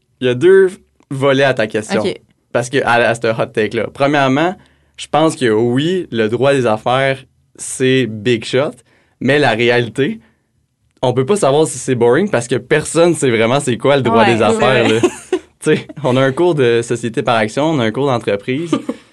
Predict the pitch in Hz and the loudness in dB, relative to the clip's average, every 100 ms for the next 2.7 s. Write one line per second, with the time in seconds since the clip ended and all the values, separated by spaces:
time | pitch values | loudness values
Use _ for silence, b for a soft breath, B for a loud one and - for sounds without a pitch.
0 | 214 170 - 208 202 214 220 233 302 240 | -6 -6 -4 -4 -2 0 0 2 0 0
1 | 190 349 - - - - 403 392 381 320 | 2 2 2 4 2 4 2 2 0 -2
2 | - 127 359 311 147 127 - | -2 0 0 0 0 -2 -6